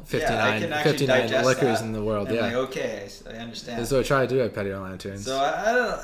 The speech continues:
Speaker 1: yeah, gin, uh, gin's funny. Um, um, I don't know, it's got such a, like, distinct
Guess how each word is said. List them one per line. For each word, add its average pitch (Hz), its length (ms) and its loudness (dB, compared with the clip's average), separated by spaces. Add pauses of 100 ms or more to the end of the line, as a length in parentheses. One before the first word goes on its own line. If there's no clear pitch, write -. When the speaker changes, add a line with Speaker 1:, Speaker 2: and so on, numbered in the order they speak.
Speaker 1:
yeah, 165 280 4
gin, 240 480 -2
uh, 202 320 -2
gin's - 340 -8
funny. 139 460 -8 (200)
Um, 127 640 -4 (1000)
um, 131 680 -2 (720)
I 190 100 2
don't 233 80 2
know, 185 100 2
it's 147 280 0
got 302 200 -6
such - 300 -6
a, 202 280 -2
like, 120 260 -8
distinct - 880 -8